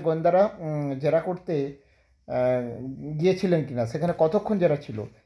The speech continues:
সিবিআই হেফাজতেই বা দিন কতদিন, কতক্ষণ জেরা করা হয়েছিল এবং কীভাবে জেরা করা হবে, সেই বিষয়ে সিদ্ধান্তের ভার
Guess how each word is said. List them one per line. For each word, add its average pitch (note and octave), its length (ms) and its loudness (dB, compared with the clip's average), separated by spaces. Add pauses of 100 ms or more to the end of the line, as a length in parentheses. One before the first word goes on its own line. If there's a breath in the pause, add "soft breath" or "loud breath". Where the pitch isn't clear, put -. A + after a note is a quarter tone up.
সিবিআই E3+ 300 4
হেফাজতেই F3 480 0
বা F3 340 6
দিন D#3 640 -6
কতদিন, F3 380 -2 (180)
কতক্ষণ F3+ 380 -2
জেরা D#3 180 2
করা C#3 160 -2
হয়েছিল A2+ 380 -4 (680 loud breath)
এবং D#3+ 380 0 (920)
কীভাবে F#3+ 340 6
জেরা F3 200 6
করা D#3 180 2
হবে, C3 180 -2
সেই F3 200 -4
বিষয়ে F#3 260 -2
সিদ্ধান্তের E3 480 -4
ভার D3+ 220 6